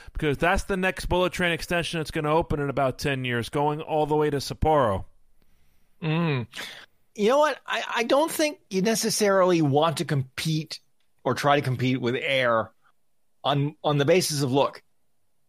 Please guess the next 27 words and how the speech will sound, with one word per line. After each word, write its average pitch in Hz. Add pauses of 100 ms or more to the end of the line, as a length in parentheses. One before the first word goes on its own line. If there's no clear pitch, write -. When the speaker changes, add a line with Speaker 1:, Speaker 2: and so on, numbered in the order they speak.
(160)
Speaker 2:
you're 175
in 233
a 226
train. 120 (840)
Speaker 1:
Mm-hmm. 123 (440)
Speaker 2:
Not 262
much 233
is 202
gonna 185
go 156
wrong. 113 (240)
Speaker 1:
<laughs> 117 (760)
Speaker 2:
Okay? 131 (460)
You're 208
in 254
a 233
plane. 135 (1400)
First 247
of 233
all, 185
you're 156
defying 160
physics. 113
Speaker 1:
<laughs> -
Speaker 2:
Second 269
of -
all, 165